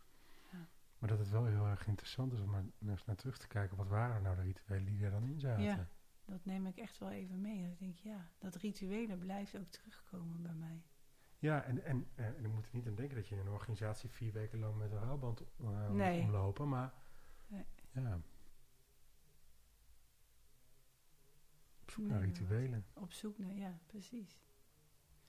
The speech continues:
Speaker 1: En dat kan, hè. Ik heb organisaties gezien waarbij bijvoorbeeld een boom is geplant voor iemand. En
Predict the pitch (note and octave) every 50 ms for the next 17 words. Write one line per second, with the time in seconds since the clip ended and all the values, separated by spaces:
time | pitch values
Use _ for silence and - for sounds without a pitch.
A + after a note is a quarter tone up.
0 | - - - C#4 C#4 C4+ A3 G#3+ - - - - C4+ A3 F3 E3+ F#3 G#3 A#3 -
1 | A#3+ G#3+ A#3 A3+ G#3 - G#3 G3 F#3+ E3+ - F#3+ F#3+ G3+ G3+ - G#3 G3 - G#3
2 | G3 E3 F3+ F#3 F3+ F#3 F#3 F#3 F3 E3+ F3 E3+ E3+ E3+ F3 F3 E3+ - - -
3 | - - - - - - - - F#3+ F3 E3 F#3 F3+ E3+ E3+ E3+ - - F#3 F#3
4 | F3+ G3+ G#3 A#3 B3 B3 A3 - - F#3 E3+ - F3+ F3 E3+ E3+ E3 D#3+ - -
5 | - - - - - - - - - - - - - - - - - - - F#3+
6 | - - G3+ F#3+ F3 D#3+ E3+ E3+ E3+ E3 E3 - - - - - - - - -
7 | - - - - - - - - - - - - - - - - - - - -
8 | - - - - - - - - - - - - - - - F3+ E3+ E3+ E3+ E3+
9 | F3 F3 F3 F3 E3+ E3+ E3+ E3